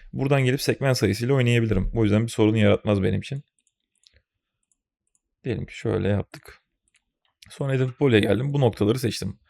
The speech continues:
Bu sefer de işlemediğimiz olan Extrude'u işliyoruz. Yine Settings'e tıkladım. Burada fark ettiyseniz bir yükseklik değeri bir de width değeri yani genişlik değeri ne kadar yapacağım. Diyelim ki böyle beş santim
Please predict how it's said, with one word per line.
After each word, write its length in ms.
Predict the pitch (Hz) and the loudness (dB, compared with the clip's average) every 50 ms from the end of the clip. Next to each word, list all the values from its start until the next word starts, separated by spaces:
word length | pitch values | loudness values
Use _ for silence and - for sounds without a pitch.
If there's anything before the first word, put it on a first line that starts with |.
| _ _ _ _ _ _ - | _ _ _ _ _ _ -6
Bu 60 | 170 | -2
sefer 380 | 156 151 117 110 110 101 95 113 | 0 0 2 4 4 4 4 2
de 180 | 143 156 160 - | -2 -4 -4 -4
işlemediğimiz 540 | - 123 - - 131 113 101 101 104 101 | -6 -6 -4 -4 -2 0 0 0 0 2
olan 380 | 104 104 104 131 151 151 - _ _ _ _ - | 2 4 4 2 2 -2 -8 _ _ _ _ -10
Extrude'u 460 | - - 120 - - 127 127 123 127 127 | -8 -8 -8 -4 0 2 2 2 2 0
işliyoruz. 480 | 113 - - - - 113 - - - - | -2 -4 -6 -6 -8 -8 -8 -12 -10 -6
Yine 120 | 220 160 | -6 -4
Settings'e 480 | 127 - 127 113 - 98 95 - 101 92 | -2 -2 -4 -2 -2 -4 -4 -4 -6 -8
tıkladım. 420 | - - - - 101 110 143 151 _ _ _ _ _ _ _ _ - | -8 -8 -6 -4 -4 -4 -6 -8 _ _ _ _ _ _ _ _ -4
Burada 220 | 185 180 175 175 | -4 -2 -2 -2
fark 260 | 170 - 156 143 143 | -2 -2 -2 -2 0
ettiyseniz 580 | 156 160 160 - 180 151 - 113 123 139 143 139 | -2 -2 -2 -2 -4 -2 0 -2 -2 -2 -4 -4
bir 60 | 139 | -4
yükseklik 520 | 147 135 131 - - 127 - - 165 151 131 | -4 -4 -4 -2 -2 -2 -2 -2 -10 -4 0
değeri 280 | 120 104 95 - 131 | 2 2 4 2 2
bir 80 | 139 139 | 2 2
de 260 | 131 135 147 - - _ - - _ _ _ _ - | 2 2 2 0 -6 _ -20 -20 _ _ _ _ -8
width 260 | - - - _ - | -6 -6 -6 _ -4
değeri 200 | - 92 - - | -2 -2 0 0
yani 220 | 73 62 58 62 - - - - | -2 -4 -4 -6 -8 -12 -14 -8
genişlik 460 | 117 117 120 120 113 - - - - | -2 0 0 0 0 -2 -4 -8 -6
değeri 220 | 87 90 98 98 | -4 -2 -2 0
ne 100 | 107 127 | 0 0
kadar 420 | 120 - 110 98 101 104 - - - - - _ - - | 2 4 4 6 6 4 2 -2 -12 -20 -20 _ -8 -6
yapacağım. 440 | 92 - 82 - - - - - - _ _ _ _ - | -4 -4 -6 -6 -10 -12 -12 -12 -14 _ _ _ _ -4
Diyelim 220 | 196 190 147 120 | -2 0 0 0
ki 140 | 110 - 143 | -2 -2 0
böyle 260 | 143 123 113 127 131 | 2 2 2 2 4
beş 120 | 143 135 | 2 2
santim 480 | - - - 95 95 - - - 123 - | 2 2 0 0 0 -2 -4 -6 -8 -8